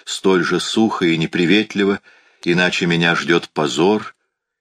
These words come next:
и едва не сошел с ума. Я словно очутился между Сциллой и Харибдой. «Что она обо мне думает?» Эта мысль смягчала мою душу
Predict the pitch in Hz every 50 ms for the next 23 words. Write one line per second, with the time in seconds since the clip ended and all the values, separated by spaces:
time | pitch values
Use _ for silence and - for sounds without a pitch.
0 | _ _ _ - 110 127 117 90 95 87 - - 80 98 117 113 107 104 - -
1 | 82 - - 90 85 80 - - - 80 73 71 67 - - _ _ _ _ _
2 | _ _ _ _ _ _ _ _ _ _ _ _ _ - 110 143 147 - - 143
3 | 147 147 139 139 135 131 - - 110 - - 147 135 120 - 120 110 117 117 104
4 | 90 101 107 104 104 - - - - - - - - - 131 143 139 131 123 123
5 | 120 117 - 110 110 - - 110 107 110 104 - 69 - 69 65 - _ _ _
6 | _ _ _ _ _ _ _ _ _ _ _ _ _ _ _ _ _ _ _ -
7 | - - - - - - 101 104 123 127 120 120 120 120 120 120 117 104 113 113
8 | 110 110 107 110 110 98 87 104 104 92 82 71 65 58 62 - - - - _
9 | _ _ _ _ _ _ _ _ _ _ _ _ _ _ _ _ - 92 87 -
10 | 95 92 95 101 101 - - 104 98 90 - - - - - 90 95 - - -
11 | 101 92 87 85 82 85 82 85 85 80 80 110 117 - - - 76 -